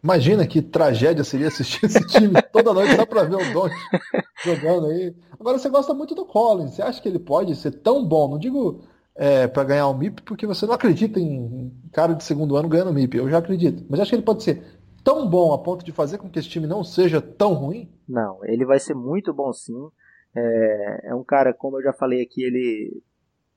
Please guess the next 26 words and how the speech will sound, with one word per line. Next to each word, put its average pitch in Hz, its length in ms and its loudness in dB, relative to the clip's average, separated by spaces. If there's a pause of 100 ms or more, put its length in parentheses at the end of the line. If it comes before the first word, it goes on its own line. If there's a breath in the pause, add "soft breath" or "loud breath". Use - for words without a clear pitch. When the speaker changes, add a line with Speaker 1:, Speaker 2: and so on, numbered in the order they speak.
(280)
Speaker 2:
tem 151 200 -2
muita 165 300 -4
coisa 139 260 2
boa 117 200 -2
pra 117 120 -6
essa - 120 -8
N 123 140 -12
B 117 140 -2
A - 20 -2
de 110 120 -10
hoje, 120 240 -6
muito 127 220 -14
moderno. 120 480 -2 (360 soft breath)
Ele 120 200 2
é 143 60 2
muito, 156 500 -10
muito 170 220 -16
móvel, 151 440 -4
cara. 110 300 -4
É 117 60 -6
impressionante 151 720 -6
o, 117 240 -4
a 113 60 -4
velocidade 131 640 -4
que 135 80 -8
ele 113 420 -6